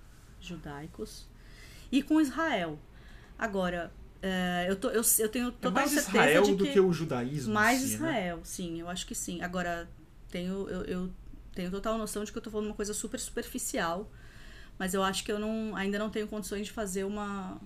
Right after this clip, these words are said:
Speaker 2: Uma análise
Speaker 1: uma análise
Speaker 2: mais aprofundada.
Speaker 1: mais aprofundada. Eu tô atrás disso exatamente nesse
Speaker 2: Tá.
Speaker 1: momento.
Speaker 2: Mais
Speaker 1: Em
Speaker 2: um
Speaker 1: breve
Speaker 2: segundo.
Speaker 1: saberei.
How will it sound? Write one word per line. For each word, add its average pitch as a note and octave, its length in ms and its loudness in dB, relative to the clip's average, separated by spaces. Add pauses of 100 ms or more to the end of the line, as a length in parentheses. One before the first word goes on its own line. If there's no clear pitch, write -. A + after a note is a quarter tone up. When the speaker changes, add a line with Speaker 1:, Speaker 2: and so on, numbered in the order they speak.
Speaker 2:
Uma A2+ 200 -6
análise G#3+ 380 -2
Speaker 1:
uma G3+ 80 -2
análise G3 720 -2
Speaker 2:
mais - 180 -4
aprofundada. A#2 500 -4
Speaker 1:
mais F#3+ 200 2
aprofundada. G3+ 580 -4
Eu G#3 40 -4
tô G#3+ 360 0
atrás G#3+ 420 0
disso G#3+ 240 -6
exatamente G#3 480 -8
nesse G3+ 140 -10
Speaker 2:
Tá. G#3+ 80 -10 (200)
Speaker 1:
momento. F#3 280 -10 (680)
Speaker 2:
Mais C#3+ 180 2
Speaker 1:
Em F3+ 40 -2
Speaker 2:
um - 20 0
Speaker 1:
breve G#3 240 4
Speaker 2:
segundo. - 80 2
Speaker 1:
saberei. F#3+ 520 -2